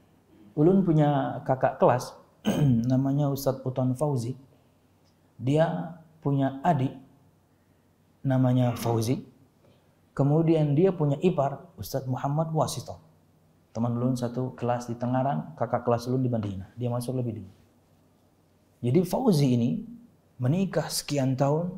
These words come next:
nggak punya anak. Akhirnya mereka periksa ke dokter. Tak taunya, dan mereka tinggal di Klaten, mereka pergi ke Jogja, tentu yang lebih dekat. Tak taunya di lab tersebut, hasil dari tes mereka berdua, kata dokternya,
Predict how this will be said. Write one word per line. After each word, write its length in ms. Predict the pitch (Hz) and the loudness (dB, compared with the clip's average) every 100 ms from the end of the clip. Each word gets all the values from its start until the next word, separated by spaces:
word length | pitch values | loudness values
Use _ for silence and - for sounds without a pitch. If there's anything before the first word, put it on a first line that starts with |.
| - 135 | -8 -6
nggak 140 | 135 - | -4 -4
punya 140 | 131 104 | -4 -4
anak. 220 | 98 - _ _ _ _ _ _ _ _ | -10 -16 _ _ _ _ _ _ _ _
Akhirnya 320 | 135 135 208 | -6 0 2
mereka 480 | 240 247 254 254 247 | 2 2 0 0 0
periksa 320 | 262 262 208 | 0 -2 -4
ke 160 | 220 220 | -2 0
dokter. 400 | 254 254 - 139 - _ _ _ _ _ _ _ - | -2 -4 -10 -10 -12 _ _ _ _ _ _ _ -2
Tak 160 | 160 165 | -2 2
taunya, 480 | 220 240 160 - - - | 4 4 2 -2 -8 -10
dan 400 | 131 131 131 127 135 | -2 0 2 0 2
mereka 240 | 160 160 | 2 4
tinggal 320 | 147 151 135 127 | 4 4 4 4
di 80 | |
Klaten, 480 | 131 123 117 143 196 - _ - - | 4 4 4 -4 -6 -10 _ -14 0
mereka 400 | 135 131 135 131 | 0 2 0 2
pergi 320 | 220 214 175 | 2 4 2
ke 160 | 160 131 | 0 2
Jogja, 480 | 135 120 127 151 - | 2 2 0 0 -4
tentu 240 | 131 127 | -4 -2
yang 160 | 127 120 | -2 0
lebih 240 | 120 120 | 0 -2
dekat. 320 | 113 107 - - _ _ _ _ _ _ _ _ | -4 -4 -6 -8 _ _ _ _ _ _ _ _
Tak 160 | 139 131 | -4 -2
taunya 240 | 165 208 165 | 0 0 2
di 80 | 143 | 2
lab 160 | 147 | 0
tersebut, 560 | - 135 - 143 185 - | 0 -2 0 -2 -2 0
hasil 640 | 135 131 - - 240 202 | 2 2 2 2 6 8
dari 240 | 147 139 135 - | 10 8 6 0
tes 240 | 208 226 - 190 | -2 -2 0 0
mereka 320 | 165 160 156 | 2 4 4
berdua, 560 | 139 123 127 143 - | 4 4 2 0 -8
kata 240 | - 156 143 | -6 -2 2
dokternya, 560 | 135 131 143 190 - | 2 2 0 0 -4